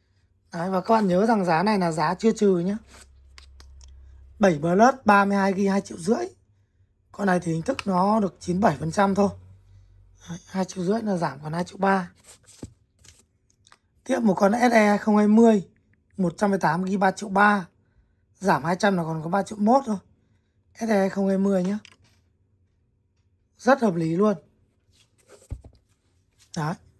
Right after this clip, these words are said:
còn chỗ này nữa. Quá là vui. Mọi người, à, đăng ký kênh, đăng ký kênh cũng như là bấm like video ủng hộ mình.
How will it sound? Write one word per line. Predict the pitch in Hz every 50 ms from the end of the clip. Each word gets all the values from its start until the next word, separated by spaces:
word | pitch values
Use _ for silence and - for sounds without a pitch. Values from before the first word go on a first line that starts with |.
| _ _
còn | - - 170 151
chỗ | - 190 185
này | 202 185 160 143
nữa. | 156 180 - _ _ _ _ _ _ _ _ _ _ _ _ _ _ _ _ _ _ _ _ _ _ _ _ _ _ _ _ _ _ _ _ _ _ _ _
Quá | - - 165 190
là | 208 190
vui. | 165 175 190 190 175 - _ _ _ _ _ _ _ _ _ _ _ _ _ _ _ _ _ _ _ _ _ _ _ _ _ _
Mọi | - 208 208
người, | 196 196 196 196 196
à, | 196 196 196 190
đăng | 202 208 208 214
ký | 190 202
kênh, | 190 - 233 226 214 214 202 185 - _ _ _ _ _ _ -
đăng | 220 214 180
ký | 202 190
kênh | 190 226 220 208 190 180 _ _ _ _ _ _ _ _ _ _ _ _
cũng | - 226 233 233
như | 226 220
là | 202 180 160
bấm | 160 165 156 180
like | 208 226 240 240 233 220
video | 202 226 214 185 220 214 202 160
ủng | 135 147
hộ | 185 -
mình. | 185 175 165 151 143